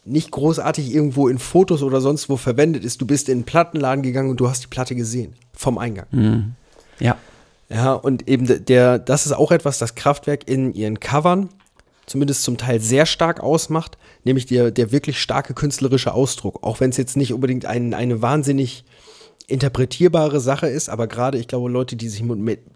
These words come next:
Speaker 1: moderner Kunst auseinandersetzen können, sehr, sehr viele Stunden über Kraftwerk-Cover sprechen.
Speaker 2: Mhm. Ja.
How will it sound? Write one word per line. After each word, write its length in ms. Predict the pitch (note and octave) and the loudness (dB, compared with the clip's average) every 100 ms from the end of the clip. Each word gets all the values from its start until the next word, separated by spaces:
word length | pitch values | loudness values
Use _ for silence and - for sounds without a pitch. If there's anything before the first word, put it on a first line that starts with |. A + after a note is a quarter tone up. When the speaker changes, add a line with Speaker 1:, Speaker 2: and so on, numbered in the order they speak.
| _ | _
Speaker 1:
moderner 440 | A2+ G#2+ A#2+ F#3+ F#3+ | -2 2 4 4 4
Kunst 340 | F3+ F3+ - | 4 2 2
auseinandersetzen 840 | D3 - C#3 C#3+ C#3 C#3 C3+ C#3 B2 | 0 2 2 4 4 2 0 -2 -2
können, 320 | C#3 C3+ A#2+ | -2 -2 -4
sehr, 360 | G#2 A#2 D3+ | -2 4 6
sehr 120 | C#3 B2 | 6 0
viele 260 | - A#2+ | 0 -2
Stunden 300 | A#2 C3+ A#2+ | 0 2 2
über 180 | B2 A2+ | 0 -2
Kraftwerk-Cover 720 | - B2+ - G2+ - G#2 E2 | -2 -6 -4 -8 -4 -6 -6
sprechen. 380 | - - F#2 - _ _ _ _ - - - - | -8 -10 -12 -14 _ _ _ _ -20 -20 -20 -2
Speaker 2:
Mhm. 380 | G#2 G3+ G2+ B2 - _ - - - - - - | 4 4 4 -4 -12 _ -20 -20 -20 -20 -20 -10
Ja. 120 | G2+ | -10